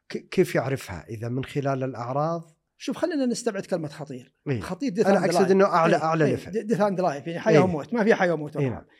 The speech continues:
Speaker 2: لكن هو بقدر، بقدر ال-، العزلة وبقدر إنه يمنعك من، من، من، من وظائفك
Speaker 1: التفاعل.
Speaker 2: الحياتية.
Speaker 1: مم.
Speaker 2: إنه يمنعك من وظائفك الحياتية. فتجد ناس يقول لك: "والله ال-، البسيط إلى المتوسط مثلًا"، لا، خلينا أبدأ معك بالبسيط.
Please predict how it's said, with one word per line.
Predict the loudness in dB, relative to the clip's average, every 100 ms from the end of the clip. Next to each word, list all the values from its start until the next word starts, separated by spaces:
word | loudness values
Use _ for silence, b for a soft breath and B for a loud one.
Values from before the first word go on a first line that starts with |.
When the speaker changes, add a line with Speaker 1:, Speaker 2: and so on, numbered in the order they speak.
| b -2
Speaker 2:
لكن | 0 2 2 -2 0
هو | 4 4
بقدر، | 2 -2 -4 -4 -6 -8
بقدر | -6 -4 -4 -4 -8 -12 _ _ _ -10
ال-، | -10 -8
العزلة | -6 0 0 2 2
وبقدر | 2 0 0 0
إنه | 0
يمنعك | 0 0 0 -4 -4
من، | -6 -6 -8
من، | -8 -10 -10
من، | -10 -8 -10 -10
من | -10 -4
وظائفك | 0 0 0
Speaker 1:
التفاعل. | 0 -2
Speaker 2:
الحياتية. | 0 -2 -2 -4 -8 -10 -16 _ -18
Speaker 1:
مم. | -10 -6
Speaker 2:
إنه | -2
يمنعك | 0 0 -2 -4
من | -4
وظائفك | -4 -2 -2 -4 -10 _ _ _ _ _ -8
الحياتية. | -4 -4 -4 -8 -16 -18 b b b
فتجد | 2 2 2 0
ناس | 0 -2
يقول | -2 -4
لك: | -2
"والله | 0 2
ال-، | 0
البسيط | -2 -2 -2 -2 0
إلى | 2
المتوسط | 2 0 -4 -4 -6 -6
مثلًا"، | -8 -6 -8 -8 -10 B B -2
لا، | 0
خلينا | 2 0 0
أبدأ | 2 2
معك | 2 0
بالبسيط. | -2 -4 -6 -10 -14